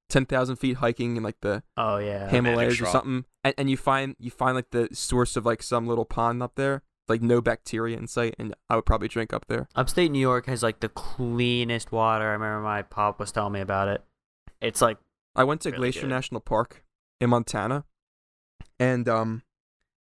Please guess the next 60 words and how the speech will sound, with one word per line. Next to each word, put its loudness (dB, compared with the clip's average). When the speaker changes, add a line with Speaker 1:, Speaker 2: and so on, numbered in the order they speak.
Speaker 1:
like, 4
the 0
water 4
up -8
there 2
was 0
so 0
clear. 2
It 2
was 2
almost 0
like 0
Iceland 0
clear, 2
like 0
the -2
one 2
you -2
showed 0
me, -2
Colin. 2
Speaker 2:
Oh, 4
yeah, -2
yeah. 0
Iceland -2
is 6
Speaker 1:
But, 6
Speaker 2:
good 0
Speaker 1:
um, 2
Speaker 2:
water, -6
too. -14
Speaker 1:
yeah, 4
it 0
was, -2
it 2
was, -2
like, 0
turquoise. -2
It -2
was -6
so 0
clear, 0
and, -6
like, -8
there 6
weren't, 2
like, -4
there -6
wasn't 0
any -2
bacteria -2
up -8
there 4
'cause, -2
like, 2
there's -2
snow 2
that 0
covers 0
it 0